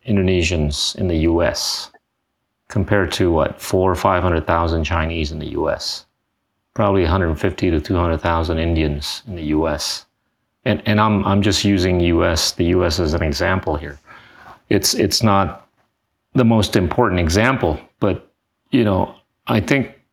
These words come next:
Indonesians need to focus a lot more on stem, and you get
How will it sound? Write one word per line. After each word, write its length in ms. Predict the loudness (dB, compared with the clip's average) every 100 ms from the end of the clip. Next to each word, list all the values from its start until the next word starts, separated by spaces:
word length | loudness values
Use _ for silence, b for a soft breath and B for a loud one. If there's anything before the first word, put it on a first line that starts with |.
| -2
Indonesians 680 | 2 2 2 2 2 0 0
need 160 | 0
to 80 | -2
focus 420 | -2 0 0 0
a 60 | 0
lot 240 | 2 0
more 240 | 0 0 0
on 140 | 0
stem, 580 | -2 -4 -2 0 0 -4 _ _ _ _ _ _ _ _ _ _
and 600 | -4 0 0 0 -2 -4 -8 _ _ _ -4
you 240 | 0 2
get 380 | 4 2 0